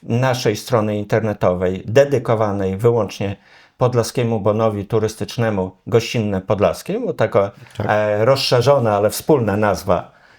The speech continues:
Speaker 1: e, tegoż, e, bonu turystycznego jest. Mm, ogłaszamy konkurs dla,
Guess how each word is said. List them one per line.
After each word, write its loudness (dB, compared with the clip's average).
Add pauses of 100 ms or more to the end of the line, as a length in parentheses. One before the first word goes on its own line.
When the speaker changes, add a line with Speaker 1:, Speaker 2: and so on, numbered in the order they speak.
(120)
Speaker 1:
e, 0
tegoż, 0
e, 0
bonu 0
turystycznego -4 (220)
jest. -4 (440)
Mm, -2 (1040)
ogłaszamy 2
konkurs 0
dla, 0